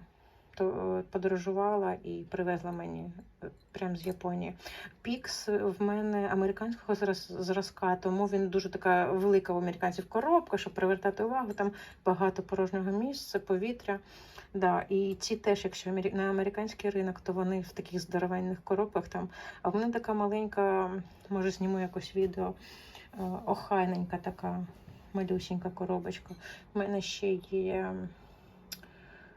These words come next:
е, Tamagotchi Mix. Він японський, він повністю японський, тому що з Японії там навіть немає ніякого іншого язика.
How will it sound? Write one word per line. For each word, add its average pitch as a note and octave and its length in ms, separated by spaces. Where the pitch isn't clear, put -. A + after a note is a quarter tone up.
е, F3+ 260
Tamagotchi F#3 680
Mix. F#3 680
Він A3+ 220
японський, F#3 600
він F3+ 100
повністю F#3 600
японський, G3 540
тому A3+ 180
що G#3 200
з - 20
Японії G#3 380
там F#3+ 200
навіть G3 240
немає F#3+ 240
ніякого F#3 400
іншого F#3 320
язика. F3+ 440